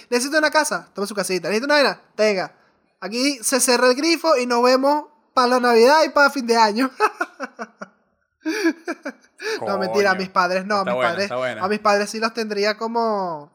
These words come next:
Speaker 1: ¿sabes? Coño, decía,
Speaker 2: Sí, sí,
Speaker 1: "No,
Speaker 2: sí, te
Speaker 1: dale,
Speaker 2: entiendo,
Speaker 1: sigue
Speaker 2: te
Speaker 1: tú,
Speaker 2: entiendo.
Speaker 1: sigue tú, sigue tú, sigue tú, sigue tú".
Speaker 2: Ajá, mandaría plata a mi familia, me iría de compras,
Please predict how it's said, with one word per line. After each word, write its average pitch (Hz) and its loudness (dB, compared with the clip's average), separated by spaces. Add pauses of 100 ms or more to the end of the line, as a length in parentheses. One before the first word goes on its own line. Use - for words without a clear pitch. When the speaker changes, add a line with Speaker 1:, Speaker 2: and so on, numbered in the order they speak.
(580)
Speaker 1:
¿sabes? 180 0 (800)
Coño, 180 -4
decía, 175 -6
Speaker 2:
Sí, 185 2
sí, 185 -4
Speaker 1:
"No, 214 0
Speaker 2:
sí, 202 -2
te 247 2
Speaker 1:
dale, 254 4
Speaker 2:
entiendo, 196 4 (120)
Speaker 1:
sigue 269 4
Speaker 2:
te - 0
Speaker 1:
tú, - -
Speaker 2:
entiendo. 262 0
Speaker 1:
sigue 277 0
tú, 277 -4
sigue 254 -8
tú, 254 -10
sigue 226 -12
tú, 214 -16
sigue 208 -12
tú". 170 -18 (1900)
Speaker 2:
Ajá, 156 -2
mandaría 151 2
plata 202 2
a - -4
mi 190 -8
familia, 233 -4
me 170 -8
iría 175 -2
de 190 -2
compras, 214 -6